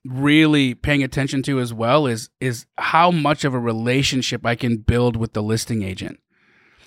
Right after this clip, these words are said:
And that brings us to the next one is, is really finding ways to create positive relationships with these listing agents where, you know, maybe they'll let you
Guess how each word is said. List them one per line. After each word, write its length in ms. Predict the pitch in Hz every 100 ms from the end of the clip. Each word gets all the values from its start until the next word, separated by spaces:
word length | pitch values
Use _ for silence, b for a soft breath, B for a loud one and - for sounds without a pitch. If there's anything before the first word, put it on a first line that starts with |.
| b
And 80 | 123
that 160 | 147 143
brings 240 | 160 151
us 140 | 151 -
to 100 | 135
the 80 |
next 260 | 123 139 -
one 200 | 127 117
is, 200 | 110 - b b b
is 220 | 139 127
really 640 | 139 175 220 233 214 165 _ _
finding 500 | 156 180 196 185 143
ways 380 | 139 160 160 139
to 100 | 139
create 760 | - 147 135 139 151 160 - _ -
positive 520 | - 151 165 160 147
relationships 580 | 127 131 127 147 139 123
with 120 | 120
these 180 | 123 113
listing 320 | 123 - 147
agents 380 | 151 156 175 -
where, 280 | 139 127 113 B B B B B B
you 80 | 147
know, 160 | 135 127
maybe 420 | 151 233 220 190
they'll 400 | 165 147 143 131
let 180 | 156 151
you 460 | 143 143 131 120